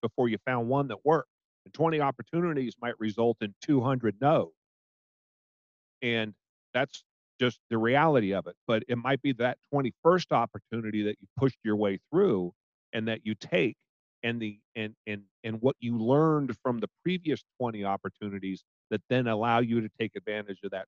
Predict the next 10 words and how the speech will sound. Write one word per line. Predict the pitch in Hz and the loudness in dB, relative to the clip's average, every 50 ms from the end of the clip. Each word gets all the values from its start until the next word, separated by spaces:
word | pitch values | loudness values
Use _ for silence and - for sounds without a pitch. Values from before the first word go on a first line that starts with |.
| _ - | _ -8
twenty-first | 107 101 98 87 _ - 104 98 - - | -8 -8 -8 -8 _ -2 -2 -2 -2 -6
one. | _ _ _ _ _ _ _ _ _ _ _ _ - | _ _ _ _ _ _ _ _ _ _ _ _ -4
And | 127 131 | -2 -2
th-, | 143 - - | -2 -4 -4
and | 139 139 143 | -6 -2 0
that's, | 165 175 180 - - _ - | 2 0 0 -2 -6 _ -4
that's | 196 196 - _ _ - | -4 -4 -4 _ _ -4
everybody's | 185 170 151 165 160 147 127 143 135 135 131 127 120 110 - - _ _ _ _ _ _ - | -2 -2 0 2 0 0 2 0 -2 0 0 -2 -4 -4 -6 -12 _ _ _ _ _ _ -14
story | - - - - 139 139 139 127 123 117 113 110 101 - _ _ _ _ _ _ - | -14 -8 0 4 6 8 8 8 6 4 2 0 -4 -6 _ _ _ _ _ _ -2
that | 117 113 | -2 -2